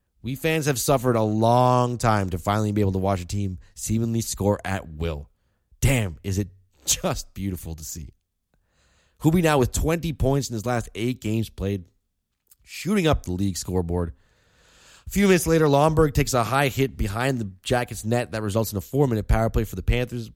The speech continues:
but Columbus does a surprisingly good job of killing it off. But it doesn't matter because a minute after the double minor expires, rookie Anton Lundell adds to the Panthers' lead with a shot from the slot, making it a six nothing game. For the second time in two nights,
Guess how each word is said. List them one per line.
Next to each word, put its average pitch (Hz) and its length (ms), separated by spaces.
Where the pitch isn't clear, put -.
but 90 100
Columbus 170 300
does 135 160
a - 20
surprisingly 185 640
good 170 180
job 160 240
of 127 100
killing 143 240
it 131 60
off. 135 320
But 107 220
it 90 120
doesn't 156 300
matter 170 380
because 113 240
a 110 40
minute 135 220
after 131 240
the 123 80
double 120 220
minor 117 260
expires, 165 540
rookie 113 340
Anton 139 400
Lundell 165 360
adds 131 340
to 135 60
the 131 60
Panthers' 139 420
lead 165 120
with 147 160
a - 20
shot 139 340
from 151 120
the 143 40
slot, 143 380
making 123 240
it 123 60
a 120 120
six - 680
nothing 123 400
game. 123 380
For - 120
the 104 100
second 196 600
time 160 300
in 127 140
two 151 240
nights, 143 360